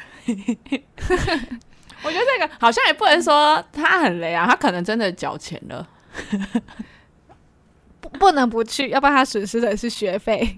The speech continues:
Speaker 1: 对啊。
Speaker 2: 可是要是我是I C，我可能会傻眼欸，都，就是刮洗干啊，你还在这边给我学日文。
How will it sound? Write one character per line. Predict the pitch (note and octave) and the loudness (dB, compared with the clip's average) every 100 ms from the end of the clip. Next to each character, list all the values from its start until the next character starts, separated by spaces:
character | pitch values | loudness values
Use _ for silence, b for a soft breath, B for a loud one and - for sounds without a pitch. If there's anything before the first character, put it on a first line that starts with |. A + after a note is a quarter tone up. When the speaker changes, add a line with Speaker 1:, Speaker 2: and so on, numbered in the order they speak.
| - | -8
Speaker 1:
对 | F#4 E4 | -4 -2
啊。 | C4+ C4 B3+ C4 D#4 - - - b b b b b - - _ - | 0 0 -4 -6 -10 -14 -20 -20 b b b b b -20 -20 _ -4
Speaker 2:
可 | F4 | 0
是 | A4+ F#4 | 2 4
要 | G4 A#4 | 6 6
是 | A4 | 6
我 | B3+ | 2
是 | D4 E4+ C4 - - - | 2 -2 -2 -6 -20 -8
I | B3 B3 | 0 0
C， | C#4 D4 | 0 -2
我 | |
可 | B3+ B3+ | 0 0
能 | A3+ | 2
会 | C4+ | 0
傻 | - G#3+ D#3+ G3+ | -2 -2 0 0
眼 | B3 - - | -2 -6 -10
欸， | D3 A#3+ - _ _ | -14 -16 -18 _ _
都， | F4 D#4+ E4+ C4 - - | -8 -8 -12 -18 -16 -12
就 | D#4+ | -6
是 | E4+ D#4 - G3 - _ _ _ - B - | -6 -6 -10 -14 -16 _ _ _ -20 B 0
刮 | F#4 E4+ F#4 | 6 6 4
洗 | - C4+ C4+ D4 | -4 -4 -4 -2
干 | - C#4+ C#4+ | 4 6 6
啊， | C#4+ | 0
你 | C#4 A#3 | 0 -2
还 | |
在 | A3 | -4
这 | B3 | -4
边 | B3 | -2
给 | B3+ | 0
我 | A3+ | 0
学 | - G#3 | -2 -4
日 | A3 A3+ | 0 -2
文。 | F#3+ G#2 - | -2 -8 -10